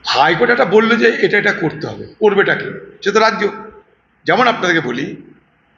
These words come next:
এই পঞ্চায়েতের আগের পঞ্চায়েতে, দু হাজার আঠেরো সালের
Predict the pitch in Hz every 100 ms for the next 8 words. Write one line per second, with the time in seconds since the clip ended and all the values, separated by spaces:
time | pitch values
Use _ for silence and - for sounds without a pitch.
0 | _ _ - 185 226 220 226 226 220 220
1 | 151 185 180 143 123 117 107 180 - -
2 | _ _ 135 160 175 147 - - 202